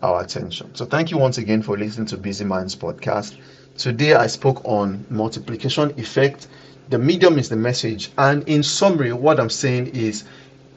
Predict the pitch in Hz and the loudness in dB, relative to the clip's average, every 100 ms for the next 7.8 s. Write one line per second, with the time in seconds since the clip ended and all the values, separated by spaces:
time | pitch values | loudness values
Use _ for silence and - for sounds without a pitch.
0 | - 123 110 107 - - - - - - | 2 6 6 6 -6 -20 -20 -20 -20 2
1 | 117 110 - 175 165 156 160 135 - 120 | 6 6 6 6 8 6 4 0 -4 0
2 | 123 - 127 127 127 - - - - - | 0 -2 -6 -10 -12 -20 -20 -20 -20 -20
3 | - - - - - - 120 151 160 156 | -20 -20 -20 -20 -20 -12 -2 0 0 -2
4 | - 139 - 117 110 110 120 120 - 110 | -6 -6 -2 4 4 6 4 4 4 -2
5 | 107 139 131 127 139 117 101 113 120 120 | 0 -2 0 -2 -2 -4 -4 -4 -2 0
6 | 110 104 104 104 107 104 113 95 92 - | 2 0 2 2 0 -4 -8 -6 -8 -12
7 | - 107 113 120 120 104 87 87 | -12 -8 -4 -4 -2 -2 -2 -8